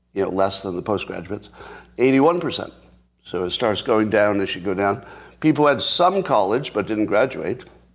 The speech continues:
goes all the way down to sixty-nine percent. These are a little different now, but this was twenty twenty-one.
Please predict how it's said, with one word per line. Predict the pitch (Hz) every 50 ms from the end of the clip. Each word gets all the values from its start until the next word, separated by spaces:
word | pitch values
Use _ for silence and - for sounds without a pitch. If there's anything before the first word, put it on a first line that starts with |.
| _ _ _
goes | - 107 104 95
all | 104 101 104
the | 104
way | 104 110
down | 107 107 107 104 87
to | - 101
sixty-nine | - - 113 107 - - - - 87 92 95 107 139
percent. | - - 87 80 76 73 82 90 - - - - - - - _ _ _
These | - 135 143 131
are | 139 135
a | 120
little | 117 117 117 113 104
different | 110 107 101 107 98 87
now, | 85 98 107 104 95 90
but | - 90 90
this | - 104 - -
was | - 90 85
twenty | - - 98 95 92 85
twenty-one. | - 95 92 92 92 85 95 107